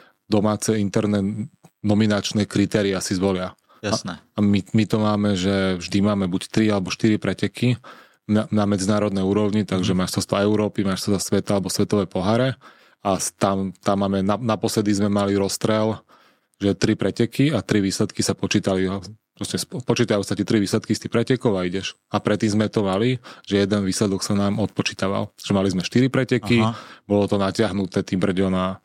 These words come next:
Speaker 1: tri štvrte roka asi a jeden, jeden výsledok sa odpočítaval.
Speaker 2: Eh.
Speaker 1: A je to veľa, aj tá domáca nominácia je veľakrát ťažšia ako tá samotná olympiáda.
Speaker 2: Fakt?
Speaker 1: Dokým, no keď máš troch, štyroch, eh,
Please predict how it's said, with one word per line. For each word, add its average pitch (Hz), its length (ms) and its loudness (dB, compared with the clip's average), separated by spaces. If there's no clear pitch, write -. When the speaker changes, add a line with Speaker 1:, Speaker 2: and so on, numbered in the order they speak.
Speaker 1:
tri - 160 0
štvrte 104 280 -2
roka 98 300 0
asi 123 320 0
a 92 380 2
jeden, 101 240 2
jeden 104 240 2
výsledok 98 320 0
sa 98 160 -2
odpočítaval. - 720 -4
Speaker 2:
Eh. 95 80 0
Speaker 1:
A 90 320 2
je 110 100 0
to 104 140 0
veľa, 110 260 2
aj 110 140 2
tá 107 160 0
domáca 107 320 2
nominácia 107 560 2
je 104 100 2
veľakrát 101 400 0
ťažšia 101 460 0
ako 101 280 -2
tá - 120 -8
samotná 104 400 2
olympiáda. 104 400 -2
Speaker 2:
Fakt? - 400 -2
Speaker 1:
Dokým, 110 260 -4
no 113 140 0
keď 107 180 0
máš 101 300 -2
troch, 104 260 2
štyroch, 104 480 0
eh, 104 100 0